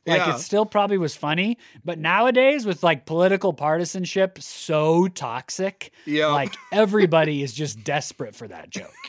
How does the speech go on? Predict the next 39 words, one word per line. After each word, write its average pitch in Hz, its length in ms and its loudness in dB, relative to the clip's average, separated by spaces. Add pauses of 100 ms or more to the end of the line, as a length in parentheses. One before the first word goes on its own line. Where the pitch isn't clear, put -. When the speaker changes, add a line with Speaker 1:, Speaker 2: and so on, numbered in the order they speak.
(140)
Speaker 2:
<laughs> 285 140 -2 (180)
Right. 185 240 0 (300)
Absolutely. 147 800 -4 (480)
Yeah. 156 200 0
So 214 120 0
I 233 80 2
think 294 180 0
it 196 80 2
leans 220 160 2
Speaker 1:
And 349 100 6
in 330 160 4
Speaker 2:
into - 40 2 (100)
Speaker 1:
some 381 120 0
Speaker 2:
that. 330 80 4
Speaker 1:
ways, 208 460 2 (840)
yeah, 202 280 0
in 190 80 -2
some 339 240 -2
ways, 240 200 4
that's, 180 360 0
like, 156 320 -2
how 165 220 0
this 156 300 -4
play 151 260 -4
functions, 135 600 -6
is 139 220 -8
a 147 40 -6
series 180 640 0
of 123 100 -8
jokes. - 640 -8 (360)
I 156 100 -6
mean, 160 300 -2
if 160 200 -8
you 175 80 -4
think 254 260 0
of 170 180 -2
the 160 100 0
bell 156 560 2
as 147 480 0